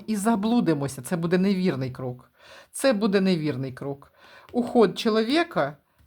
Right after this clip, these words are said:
е, принесе нам ще більші проблеми і розочарування. І побільше всього із-за цього поки що воно стоїть на паузі, це питання. Е, там прямо пишеться, чи прийме, е,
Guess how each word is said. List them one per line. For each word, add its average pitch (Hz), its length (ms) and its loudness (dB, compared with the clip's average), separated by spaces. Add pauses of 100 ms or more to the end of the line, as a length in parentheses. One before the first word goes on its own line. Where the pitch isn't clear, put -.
(100)
е, 160 180 2
принесе 208 500 -2
нам 208 160 2
ще 190 200 -4
більші 185 340 -2
проблеми 185 600 0
і 165 120 -2
розочарування. 151 1400 -2 (300)
І 160 100 -8
побільше 185 460 -2
всього 196 360 0
із-за 165 300 -4
цього 220 500 -2
поки - 560 -4
що 151 500 -2 (240)
воно 175 260 0
стоїть 180 460 -4
на 170 180 0
паузі, 170 560 0
це 151 260 -4
питання. 127 680 -6 (760)
Е, 170 260 4
там 208 220 0
прямо 208 240 2
пишеться, 202 400 -2
чи 196 220 -4
прийме, 196 580 0
е, 151 140 -2